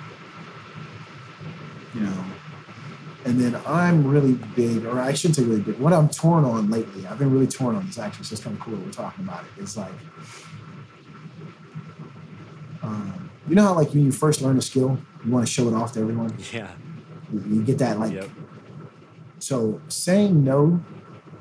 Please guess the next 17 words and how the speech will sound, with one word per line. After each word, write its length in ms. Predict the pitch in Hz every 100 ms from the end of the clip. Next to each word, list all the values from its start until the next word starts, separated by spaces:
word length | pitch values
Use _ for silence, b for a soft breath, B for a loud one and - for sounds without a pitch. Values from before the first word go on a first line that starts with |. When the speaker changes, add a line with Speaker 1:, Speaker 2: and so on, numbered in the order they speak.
| -
Speaker 1:
for 140 | -
me 340 | 123 135 143 110 -
was 160 | 113 113
like 220 | 110 -
that. 220 | 180 - - -
And 100 | 113
Speaker 2:
Okay. 100 | 131
Speaker 1:
then 420 | 165 131 113 104 -
the 100 | - -
other 180 | 139 131
part 260 | - 117
that 140 | 110 -
came 240 | 139 123
with 180 | 107 113
it 80 | 110
was 140 | 104
because, 600 | 110 - 110 101 98 -